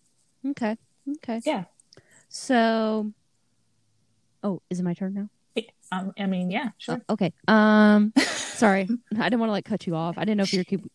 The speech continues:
Speaker 1: gonna keep going or
Speaker 2: No,
Speaker 1: not.
Speaker 2: no, no, no, no, no. No,
Speaker 1: Okay.
Speaker 2: I think I said what I said.
Speaker 1: Okay, okay, okay.
Speaker 2: Yeah.
Speaker 1: Okay, so on my list is a book that was adapted into a movie.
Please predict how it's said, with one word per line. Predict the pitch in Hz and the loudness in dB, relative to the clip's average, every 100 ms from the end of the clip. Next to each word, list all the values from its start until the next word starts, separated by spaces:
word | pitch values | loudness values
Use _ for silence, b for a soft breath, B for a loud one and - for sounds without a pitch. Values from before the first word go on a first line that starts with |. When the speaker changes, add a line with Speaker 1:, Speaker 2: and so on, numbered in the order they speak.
| - | -4
Speaker 1:
gonna | 180 175 | 0 2
keep | 175 | 2
going | - 165 165 | 4 4 4
or | 165 | 4
Speaker 2:
No, | 226 | 6
Speaker 1:
not. | 226 220 | 6 4
Speaker 2:
no, | 190 | 2
no, | 185 180 | -2 -2
no, | |
no, | 175 170 | -4 -6
no. | 165 202 - _ - | -8 -12 -12 _ -6
No, | 196 | -4
Speaker 1:
Okay. | 165 | -4
Speaker 2:
I | 185 | -4
think | 202 | 0
I | 202 | -2
said | - 196 | -2 -4
what | 175 | -4
I | - | -8
said. | - - - - - | -10 -10 -10 -6 0
Speaker 1:
Okay, | 220 - - | 2 2 2
okay, | 180 - - | -4 -4 -12
okay. | 147 - _ - | -12 -14 _ -12
Speaker 2:
Yeah. | - 170 - _ - | -6 -6 -8 _ -6
Speaker 1:
Okay, | 208 160 | -2 0
so | - 220 214 | 2 2 2
on | - 226 | 2 2
my | 262 | 4
list | 254 214 214 - b b | 6 4 4 -2 b b
is | - 190 185 _ - | -2 -2 -2 _ -8
a | 190 | -8
book | 175 226 247 185 - - _ | -2 2 2 2 -4 -20 _
that | 202 | -6
was | 185 170 | -4 -4
adapted | 156 - 156 175 - 151 | -8 -4 2 2 0 -6
into | 151 - 156 | -6 -2 0
a | 135 | 2
movie. | 147 131 - - 170 | 0 0 -2 -6 -8